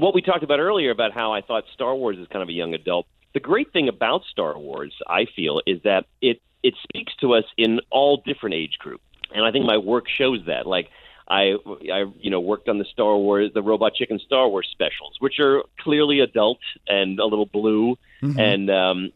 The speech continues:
Speaker 1: and all that stuff. I've written the children's book, Chewie and the Porgs, and then I was also one of the writers on, um, when George, uh, Lucas wanted to make his own sitcom. I, uh, helped write Star Wars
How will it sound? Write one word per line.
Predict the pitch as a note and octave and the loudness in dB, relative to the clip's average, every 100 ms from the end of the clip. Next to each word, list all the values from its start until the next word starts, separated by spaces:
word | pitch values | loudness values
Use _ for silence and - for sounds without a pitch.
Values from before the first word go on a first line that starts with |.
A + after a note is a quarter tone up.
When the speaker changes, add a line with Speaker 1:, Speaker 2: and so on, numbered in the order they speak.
| - | -4
Speaker 1:
and | G2+ | 0
all | F#2 | 0
that | F2+ - | -2 -2
stuff. | D3 D#3 - | -2 0 0
I've | G2 | -2
written | F#2 G#2 G2+ G2 F#2+ F#2 - | 0 -4 -2 -4 -4 -8 -2
the | G#2 F#2+ - | 0 0 -2
children's | - C#3 A2+ G#2+ | 0 0 0 -2
book, | - F#2 | -4 -4
Chewie | - G#2+ G2 | -2 0 0
and | |
the | F2+ | -2
Porgs, | - F3+ G#3+ G#3+ - _ - - | 0 2 2 0 -8 _ -20 -6
and | A#2+ | 0
then | B2 | 2
I | |
was | B2 | 2
also | A#2+ C#3 - C#3 | 2 0 0 -2
one | B2 | 0
of | A#2+ | 0
the | G#2+ | 0
writers | G2 F#2 F#2 F#2 - F2 | 0 0 -2 -6 -8 -6
on, | D#2+ D#2+ D#2 - | -4 -4 -6 -6
um, | D2+ D2 C#2 - | -4 -4 -8 -10
when | - E2 D2+ | -4 -4 -4
George, | - F2 F2 E2+ - - | -2 0 0 -2 -4 -4
uh, | D2 C#2 C2+ C2 - - | -2 0 0 -2 -4 -6
Lucas | F2+ F2 E2 - | -6 -4 -4 -2
wanted | D#2 C#2+ - | 0 0 -2
to | E2 D2+ - _ _ | -4 -4 -8 _ _
make | D#2+ E2+ | -2 -2
his | E2+ E2 | 0 2
own | A2+ C#3+ C#3 - - | 4 4 2 0 -4
sitcom. | F#2+ - D#2+ C2+ D#2+ A#2 - - - - | -4 -2 -4 -2 -2 -4 -10 -20 -20 -6
I, | E2 F2 F2+ - | 0 2 0 0
uh, | F2 E2+ | 0 2
helped | F#2 - | 0 -2
write | E2 E2+ E2+ - - | 0 2 0 -2 -2
Star | G#2+ G#2 | 2 2
Wars | G2 F#2+ | 2 -2